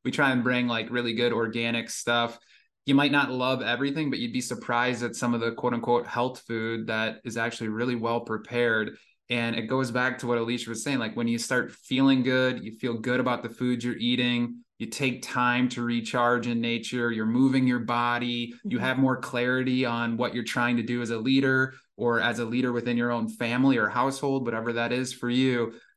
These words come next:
Speaker 1: You just leave with some positive energy that then you feel like, "Okay, I can do this." Of course, it's an ongoing, mindfulness and well-being is an ongoing practice.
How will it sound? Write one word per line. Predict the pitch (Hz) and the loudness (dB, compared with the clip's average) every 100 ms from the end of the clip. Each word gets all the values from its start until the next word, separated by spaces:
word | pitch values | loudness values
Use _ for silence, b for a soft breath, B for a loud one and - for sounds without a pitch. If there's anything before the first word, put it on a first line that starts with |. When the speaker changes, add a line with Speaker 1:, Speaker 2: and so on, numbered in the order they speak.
| _ _ _ _ | _ _ _ _
Speaker 1:
You | 131 | -2
just | 135 175 | 0 2
leave | 135 143 151 127 | 2 4 4 2
with | 127 | -2
some | - 117 | -4 -6
positive | - 123 127 127 120 | -2 0 2 2 0
energy | 120 120 113 113 110 107 | 0 0 -2 -4 -6 -4
that | 107 107 | -4 -2
then | 123 120 | 0 2
you | 117 | 0
feel | 117 131 123 | 0 0 2
like, | 117 117 113 120 | 0 -2 -4 -10
"Okay, | 117 113 104 - | -8 -6 -4 -4
I | 117 | -4
can | 117 110 | -2 -2
do | 113 | -2
this." | 104 76 - - _ - | -4 -6 -10 -18 _ -8
Of | 135 | -6
course, | - 180 180 180 | -2 2 2 0
it's | 143 | 0
an | 135 - | 0 2
ongoing, | 143 147 139 135 131 131 123 117 110 - _ _ _ _ | 2 4 4 4 4 2 0 -4 -8 -14 _ _ _ _
mindfulness | - 127 147 165 156 139 | -2 2 2 2 2 4
and | 123 | 4
well-being | 127 120 123 | 2 2 0
is | 113 | -2
an | 117 | -4
ongoing | 120 120 117 110 | -2 -2 -2 -4
practice. | 110 101 - 64 62 - | 0 -2 -2 -8 -10 -14